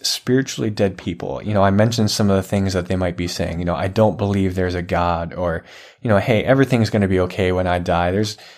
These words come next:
you know, I've, I've been a good person and, you know, there is no absolute right. There's no absolute wrong." You will hear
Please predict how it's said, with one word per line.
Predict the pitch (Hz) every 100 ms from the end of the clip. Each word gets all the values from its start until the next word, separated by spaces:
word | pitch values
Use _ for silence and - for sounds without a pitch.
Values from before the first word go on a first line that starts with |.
| _
you | 98
know, | 92
I've, | 87 95 -
I've | 107 101
been | 104 95
a |
good | 87 95 85
person | - 98 90 98 92 92
and, | 80 80 - - _
you | -
know, | 92 90
there | 107 113
is | 104
no | 104 101 104
absolute | 101 98 - 107 -
right. | 95 104 101
There's | 98 95
no | 104
absolute | 90 101 107 101
wrong." | 95 95 101 104 104
You | 123
will | 156
hear | 147 - 127 98